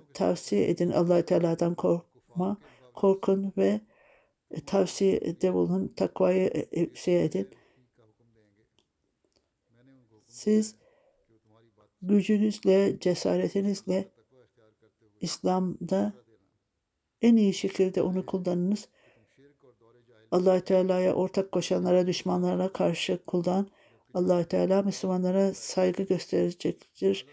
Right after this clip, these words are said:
Ee, onlara, e, k-, söz vermiştir.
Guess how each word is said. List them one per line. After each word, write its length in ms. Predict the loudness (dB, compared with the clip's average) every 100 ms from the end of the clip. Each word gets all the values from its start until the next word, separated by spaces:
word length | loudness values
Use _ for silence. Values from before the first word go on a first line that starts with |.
| -20 -20 _ _
Ee, 240 | 2 4 4
onlara, 500 | 4 4 4 4 0
e, 220 | -4 -8 -12 -20 _ _ -16
k-, 260 | -10 -10 -10
söz 360 | -2 2 2 2
vermiştir. 580 | 0 0 -2 -2 -4